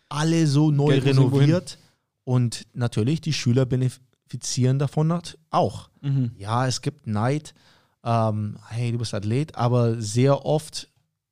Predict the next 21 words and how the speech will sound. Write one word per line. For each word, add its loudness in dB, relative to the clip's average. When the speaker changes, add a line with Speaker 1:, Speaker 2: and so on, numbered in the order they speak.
Speaker 1:
ist -4
dieser 0
Neid -2
ganz, -2
ganz -6
klein. -6
Speaker 2:
Und, 0
und -4
einzeln 0
auch. 0
Also 0
ich 2
hab 0
das -2
auch -2
so 0
als -2
Student -2
wahrgenommen, -2
so, -2
weil, 2